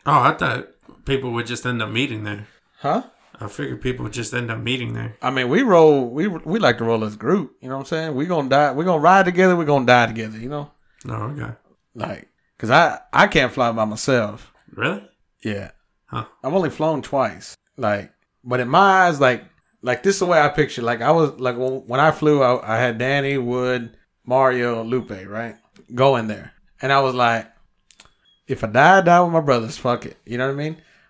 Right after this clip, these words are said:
Speaker 2: But to be by myself, and I'm like, uh. And the only reason why I'm, like, super sketchy now about flying is because there've been a lot of motherfucking plane crashes, and the planes weren't really flying that much. You see that one over Denver a couple weeks ago?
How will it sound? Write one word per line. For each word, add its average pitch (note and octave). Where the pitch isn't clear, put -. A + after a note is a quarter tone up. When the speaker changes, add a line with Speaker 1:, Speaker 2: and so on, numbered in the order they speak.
Speaker 2:
But B2
to A#2
be F#3+
by A3
myself, A3+
and C#3+
I'm C#3
like, A2+
uh. G3
And D#3
the C#3+
only A#3+
reason A3
why F3+
I'm, D#3+
like, C3
super E3+
sketchy -
now C3+
about F3
flying F#3+
is B2
because B2
there've F3+
been C3
a G#2+
lot A2+
of C#3+
motherfucking D#3
plane E3
crashes, B2+
and A2+
the A2+
planes C3+
weren't B2+
really B2+
flying C#3
that A2+
much. -
You B2+
see D#3+
that C3
one D3+
over C#3
Denver E3
a D#3+
couple E3+
weeks F3+
ago? F3+